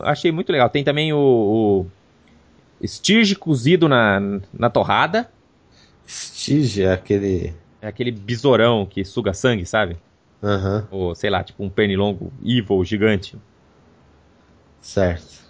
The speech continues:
Speaker 2: Não parece muito gostoso, não, olhando ele. A cocatriz até parece mais gostoso, parece que vai ser um franguinho, né?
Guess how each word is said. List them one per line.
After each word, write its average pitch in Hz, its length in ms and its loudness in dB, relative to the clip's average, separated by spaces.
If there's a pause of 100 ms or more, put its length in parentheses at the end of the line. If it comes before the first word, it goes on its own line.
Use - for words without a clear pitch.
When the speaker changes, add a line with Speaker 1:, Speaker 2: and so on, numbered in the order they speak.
Speaker 2:
Não 101 160 -4
parece 127 360 -2
muito 131 180 -4
gostoso, 143 480 2
não, 95 160 -2
olhando 92 380 -2
ele. 92 220 -4
A - 60 -16
cocatriz 107 600 0
até 117 180 0
parece 131 320 0
mais 127 180 -2
gostoso, 135 380 0
parece 92 240 -2
que - 100 -10
vai 104 140 -2
ser - 100 -8
um 107 80 -2
franguinho, 98 460 -4
né? 85 80 -12